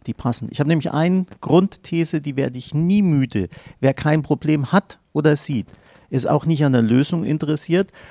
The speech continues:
Und häufig wissen dann Berater schon, welche Lösung für die Altersvorsorge da wäre, ohne das Problem ausreichend aufzuzeigen.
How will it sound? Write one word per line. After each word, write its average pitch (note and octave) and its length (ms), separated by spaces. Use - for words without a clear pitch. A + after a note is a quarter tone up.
Und B2+ 240
häufig D3 500
wissen D3+ 340
dann D3 680
Berater D3 500
schon, D3 340
welche D3+ 420
Lösung D3+ 440
für - 140
die C#3 140
Altersvorsorge D3 920
da C#3 380
wäre, C#3 340
ohne C#3+ 260
das C3 140
Problem C3 360
ausreichend A2+ 520
aufzuzeigen. F#2 580